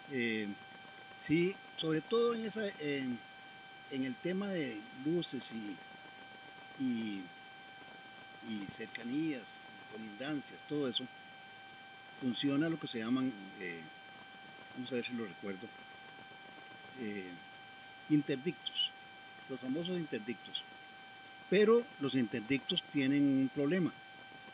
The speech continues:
eh, solo se pueden aplicar en los primeros tres meses después de que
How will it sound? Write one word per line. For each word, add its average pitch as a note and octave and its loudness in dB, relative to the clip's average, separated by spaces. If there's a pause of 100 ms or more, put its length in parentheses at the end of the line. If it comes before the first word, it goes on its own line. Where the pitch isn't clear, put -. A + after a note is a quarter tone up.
(120)
eh, A2+ -2
solo C3+ 2
se D3 -2
pueden C3+ 4
aplicar B2 0
en C3 0
los B2 -4
primeros A#2 -4
tres C#3+ 2
meses D3 0 (840)
después A#2+ 0
de C3 2
que B2 0